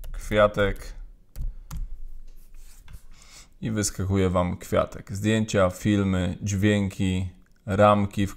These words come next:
w te ramki w, później możecie wkleić swoje zdjęcia. E, uważajcie tylko, to nie gryzie, ale tam, gdzie jest ta korona, to jest wersja Pro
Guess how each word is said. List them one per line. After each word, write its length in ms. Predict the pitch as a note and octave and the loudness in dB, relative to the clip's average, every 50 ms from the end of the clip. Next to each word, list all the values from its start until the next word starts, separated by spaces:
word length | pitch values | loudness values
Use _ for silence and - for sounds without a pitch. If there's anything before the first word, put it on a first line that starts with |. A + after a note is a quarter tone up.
| - - - | -12 -12 -10
w 160 | G2+ G2+ - | -10 -10 -2
te 140 | - A#2+ A2+ | 4 4 6
ramki 360 | A2 G#2+ G#2+ G#2 - G#2+ G2+ | 6 6 4 2 0 -2 -2
w, 100 | - - | -2 -4
później 440 | - - - - G#2+ G#2 G2 G2+ G2 | -12 -16 -6 -2 0 0 2 2 2
możecie 400 | G2 F#2+ F#2 G2 F#2+ - - F#2+ | 0 0 0 -2 -4 -4 -4 -6
wkleić 340 | - - G2 F#2+ F#2 F#2 - | -4 0 0 0 0 0 -2
swoje 320 | - - A2+ G#2+ G#2 G2+ | -2 2 4 4 4 4
zdjęcia. 640 | F#2+ G2 G2+ G2 G2 F#2+ F#2 - - G2 F#2 F#2+ F#2 - - - - - _ - - - _ _ - _ - | 2 0 0 0 0 0 0 0 0 0 0 0 -4 -8 -16 -20 -20 -20 _ -20 -20 -20 _ _ -20 _ -8
E, 280 | - G2 F#2+ F#2 F#2+ F#2+ | -2 0 2 2 2 2
uważajcie 580 | G2+ G2+ G#2 A2 G#2+ A2 A2 G#2+ - A2+ G#2 | 0 2 4 4 6 6 4 4 2 0 -2
tylko, 800 | A2 A2 G#2 G2+ G2+ - G#2 G2+ G2+ G2 G2 G2 F#2+ F#2 E2 - - - - - | 0 2 0 0 4 6 8 8 8 8 8 6 6 4 2 -2 -8 -16 -12 -2
to 100 | - G2+ | 0 2
nie 140 | G#2 G#2+ G#2+ | 2 2 2
gryzie, 440 | A2 B2 A#2+ A2 G2+ G2 F#2+ F2 F2+ | 2 4 4 4 4 4 4 6 6
ale 400 | F#2+ F#2+ F#2+ F#2+ F#2+ F2 E2 D#2+ - - _ _ | 8 8 8 6 6 6 2 0 -6 -14 _ _
tam, 240 | - A2 A2 A2 G#2+ | 4 4 4 4 2
gdzie 140 | G2+ G#2 G2+ | 2 2 2
jest 140 | G2 F#2 - | 2 4 2
ta 100 | G2+ F#2 | 0 0
korona, 440 | - A2 G#2 G#2 G#2+ G#2 G2+ G2 | 2 2 4 4 4 4 2 2
to 100 | F#2+ - | 2 2
jest 140 | F#2+ F#2+ F#2+ | 0 0 2
wersja 400 | G#2 G#2+ G#2+ A2 - - A2 G#2 | 2 2 2 2 2 2 0 0
Pro 360 | - - G#2 G2+ G2 G2+ - | 0 2 4 4 4 2 0